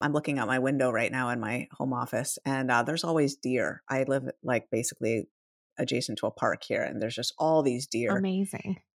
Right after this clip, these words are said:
Speaker 1: And it's, it is incredible. And they're never fat, even a little bit, right? Ever. Nor are any mammals in the wild
Speaker 2: Right.
Speaker 1: ever fat,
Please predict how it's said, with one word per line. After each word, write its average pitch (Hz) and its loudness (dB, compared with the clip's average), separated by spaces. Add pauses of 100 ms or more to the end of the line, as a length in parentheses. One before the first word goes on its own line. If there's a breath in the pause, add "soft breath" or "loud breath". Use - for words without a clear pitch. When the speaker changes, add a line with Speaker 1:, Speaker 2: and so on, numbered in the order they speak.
(100)
Speaker 1:
And 180 4
it's, 165 2
it 147 4
is 120 2
incredible. 113 0
And 165 4
they're 165 6
never 175 4
fat, - -2 (500)
even 233 4
a 208 2
little 175 6
bit, - -4 (380)
right? 151 6 (140)
Ever. 175 4 (560)
Nor 226 6
are 233 6
any 240 4
mammals 120 4
in 151 4
the 139 6
wild 58 -2
Speaker 2:
Right. 190 -2
Speaker 1:
ever 127 4
fat, - 0